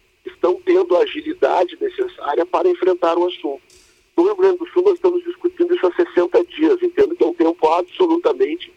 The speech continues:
eh, tranquilo para que a gente possa firmar posição. E eu entendo que a Assembleia precisa dar uma resposta na terça-feira.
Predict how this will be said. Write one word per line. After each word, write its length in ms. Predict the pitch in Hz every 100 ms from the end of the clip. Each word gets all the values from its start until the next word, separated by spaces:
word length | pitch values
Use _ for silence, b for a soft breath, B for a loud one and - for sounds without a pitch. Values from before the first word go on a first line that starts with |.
| _ _ _ _
eh, 760 | - 151 151 151 151 143 139 139 -
tranquilo 680 | 185 - - 196 214 208 - -
para 200 | 131 -
que 120 | -
a 20 |
gente 200 | - -
possa 320 | - 156 - 254
firmar 420 | - 359 349 330
posição. 580 | - 370 381 - 285 339 - _ _ -
E 40 |
eu 160 | 185 196
entendo 500 | 320 - 165 180 190
que 100 | -
a 40 | 185
Assembleia 440 | 175 - 165 175
precisa 580 | - 196 - - 202 202
dar 180 | 156 156
uma 140 | 160
resposta 500 | 156 156 - 170 175
na 100 | 180
terça-feira. 640 | - 277 359 339 320 220